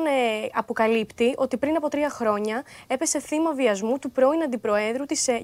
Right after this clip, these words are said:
κινέζικης κυβέρνησης, ε, Γκαολί Ζανγκ.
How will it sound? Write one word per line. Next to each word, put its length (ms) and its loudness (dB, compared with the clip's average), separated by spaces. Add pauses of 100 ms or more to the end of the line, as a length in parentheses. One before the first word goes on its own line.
κινέζικης 540 0
κυβέρνησης, 760 -2 (380)
ε, 100 -4 (1120)
Γκαολί 440 6
Ζανγκ. 360 2